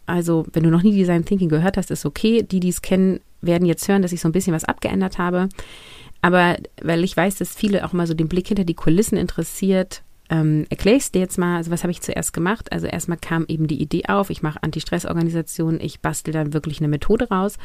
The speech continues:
und ich habe eine Persona definiert, also eine Person, für die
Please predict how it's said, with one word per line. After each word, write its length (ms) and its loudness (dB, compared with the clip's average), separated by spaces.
und 100 6
ich 80 6
habe 120 0
eine 180 2
Persona 440 4
definiert, 520 -4
also 140 -8
eine 160 -4
Person, 500 4
für 180 -2
die 460 0